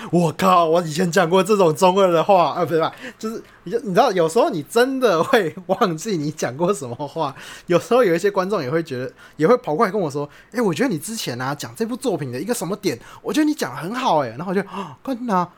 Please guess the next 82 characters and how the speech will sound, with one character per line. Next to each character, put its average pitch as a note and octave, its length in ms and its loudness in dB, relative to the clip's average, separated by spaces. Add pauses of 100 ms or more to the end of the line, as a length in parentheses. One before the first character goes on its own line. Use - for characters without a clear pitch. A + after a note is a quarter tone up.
(140)
我 A#3 80 0
讲 D#4+ 100 -4
过 G#3+ 140 -4
这 A3 80 0
个 G#3 100 2
哦。” C3+ 140 0 (260)
<laughs> - 280 -2
因 - 0 -
为 E4 80 -2
你 A3+ 60 0
知 C3 40 -2
道 F3 140 4
我 D3 80 0
们， C3 160 -6 (420)
我 C#3 120 -6
们 D3 100 -2
这 G#3 80 4
些 A3 80 4
人 D3 160 0
已 A#2 80 -10
经 D3+ 400 -6 (380)
做 F#3 180 2
过 E3+ 120 4
太 F3 160 4
多 D#3+ 140 2
东 D3 160 0
西， D#3 100 -6
写 C3+ 200 -8
过 C3+ 120 -4
太 D3 140 0
多 C#3 100 -4
东 C3 160 -6
西， C#3+ 340 -4
所 D#3+ 180 -2
以 - 20 2
我 D#3+ 80 0
们 B2+ 140 -6
有 A#2 120 -8
时 A#2 60 -8
候 C#3 100 -2
也 B2+ 100 -2
不 D#3 200 -6
一 C3+ 40 -4
定 D3 140 -4
真 C3 120 -8
的 B2+ 80 -8
记 D3 180 -10
得 A#2 140 -6
自 A#2 80 -14
己 A2+ 80 -12
讲 A2+ 160 -12
的 E2+ 60 -18
每 F2 100 -20
一 F#2+ 40 -20
句 A2 140 -14
话 G#2+ 260 -10
啦。 D#3 140 -8 (320)
不 A#3+ 120 0
过 F4 100 8
我 F3 100 4
自 A3+ 160 -8
己 F3+ 60 -8
大 F#3 220 0
概， G3 200 0 (520)
大 A3+ 180 2
概 G3 160 0
可 F3 100 -2
以 B2+ 300 -4 (520)
理 D3 180 -6
解 F3+ 200 -2
我 A#2 200 -2
自 E3+ 140 -12
己 C#3+ 80 -6
当 C3+ 300 -6
时 - 240 -4
大 C#3+ 140 0
概 C#3+ 80 2
在 C#3+ 100 0
讲 A2+ 200 -14
什 A#2+ 80 -14
么 - 60 -14
吧。 A2+ 220 -16